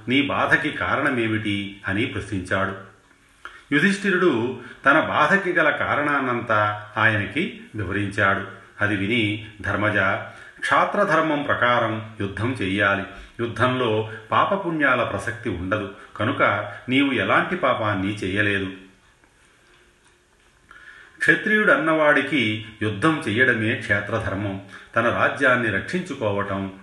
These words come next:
రాజధర్మం. కనుక నీవు పాపం చేశానని ఏమాత్రం చింతించకు" అని ఓదార్చాడు మార్కండేయుడు.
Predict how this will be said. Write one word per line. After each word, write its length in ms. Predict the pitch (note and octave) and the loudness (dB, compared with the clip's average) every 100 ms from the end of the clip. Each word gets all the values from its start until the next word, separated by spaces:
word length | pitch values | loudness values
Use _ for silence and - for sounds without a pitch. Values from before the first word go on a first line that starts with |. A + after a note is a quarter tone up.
| - | -4
రాజధర్మం. 760 | F#2+ A2 A2 G#2 F#2+ G#2 F#2+ - - - | 0 0 0 -2 -4 -2 -4 -8 -16 -8
కనుక 240 | G2 B2 C3 G2 G#2 - - B2 | -4 0 2 2 -2 -8 -6 0
నీవు 220 | D3 C3+ | 2 2
పాపం 440 | G#2+ A2+ F3+ F3 C#3 | 2 0 0 -2 -2
చేశానని 720 | B2+ C#3 B2 A#2+ A2 G#2+ G#2 - - | 0 2 2 2 -2 -2 -4 -10 -4
ఏమాత్రం 640 | A2+ D#3+ C3 - A2 G#2 | -2 0 -2 -2 -4 -4
చింతించకు" 840 | F#2+ E2 A2 F#2+ F#2+ F#2+ - - A2+ | -6 -6 -6 -4 -6 -6 -12 -8 -2
అని 140 | G#2+ | 0
ఓదార్చాడు 840 | B2 F2+ G#2 A2+ A2 - F#2 F#2+ F#3+ - | 0 -2 0 0 0 0 0 -2 -6 -6
మార్కండేయుడు. 680 | F#2+ F#2 F2+ G2 F#2+ G2 F#2+ | -4 -4 -2 -2 0 0 0